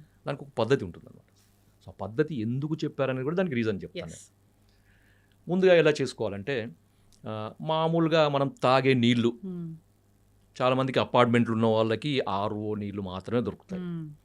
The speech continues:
Speaker 1: లేదు, కొంతమందికి మున్సిపల్ ట్యాప్ నీళ్ళు దొరుకుతాయి, కొంతమందికి
Speaker 2: మ్మ్.
Speaker 1: బావి నీళ్ళు దొరుకుతాయి.
Speaker 2: మినరల్ వాటర్ కూడా ఉంటాయి.
Speaker 1: మినరల్ వాటర్ కూడా దొరుకుతాయి.
Speaker 2: మ్మ్.
Speaker 1: కావ-, కాకపోతే ఏంటంటే, వీలైనంత వరకు మినరల్ వాటర్ అవాయిడ్ చేయండి.
Speaker 2: మ్మ్.
Speaker 1: ఆర్ఓ వాటర్ కూడా అవాయిడ్ చేయండి వీలైతే. దీని కొరకు ఏం చేయాలంటే,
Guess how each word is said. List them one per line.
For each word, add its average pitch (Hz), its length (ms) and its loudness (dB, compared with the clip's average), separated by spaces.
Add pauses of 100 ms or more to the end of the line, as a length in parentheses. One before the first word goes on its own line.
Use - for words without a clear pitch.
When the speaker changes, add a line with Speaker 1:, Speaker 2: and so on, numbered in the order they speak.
(120)
Speaker 1:
లేదు, 160 380 4
కొంతమందికి 139 800 0
మున్సిపల్ 120 440 -2
ట్యాప్ 110 360 -2
నీళ్ళు 101 220 -6
దొరుకుతాయి, 101 340 -6
కొంతమందికి 117 480 -4
Speaker 2:
మ్మ్. 110 100 -6
Speaker 1:
బావి 113 320 2
నీళ్ళు 107 200 -6
దొరుకుతాయి. - 460 -8
Speaker 2:
మినరల్ 247 260 -4
వాటర్ 240 280 -6
కూడా 254 140 -6
ఉంటాయి. 233 140 -4
Speaker 1:
మినరల్ 165 300 6
వాటర్ 117 260 2
కూడా 156 120 2
దొరుకుతాయి. 104 260 -4
Speaker 2:
మ్మ్. 156 80 -10
Speaker 1:
కావ-, 143 440 -2
కాకపోతే 135 400 -4
ఏంటంటే, 143 340 -2
వీలైనంత 127 440 0
వరకు 139 140 -2
మినరల్ 135 540 2
వాటర్ 139 320 0
అవాయిడ్ 131 340 2
చేయండి. 87 380 -14
Speaker 2:
మ్మ్. 170 320 -8 (280)
Speaker 1:
ఆర్ఓ 147 360 6
వాటర్ 139 220 4
కూడా 139 360 0 (580)
అవాయిడ్ 151 340 8
చేయండి 151 260 6 (380)
వీలైతే. 127 480 2 (800)
దీని 135 180 -2
కొరకు 143 220 2
ఏం 139 160 2
చేయాలంటే, 139 600 0